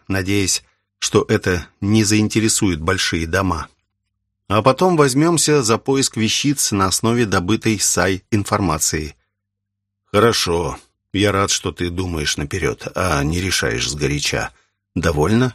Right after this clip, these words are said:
кивнул напарник. «Здесь все». Медж встал,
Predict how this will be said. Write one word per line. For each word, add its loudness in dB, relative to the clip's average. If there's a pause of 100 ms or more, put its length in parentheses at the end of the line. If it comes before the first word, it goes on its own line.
кивнул -2
напарник. -8 (1000)
«Здесь 4
все». 2 (540)
Медж -4
встал, 0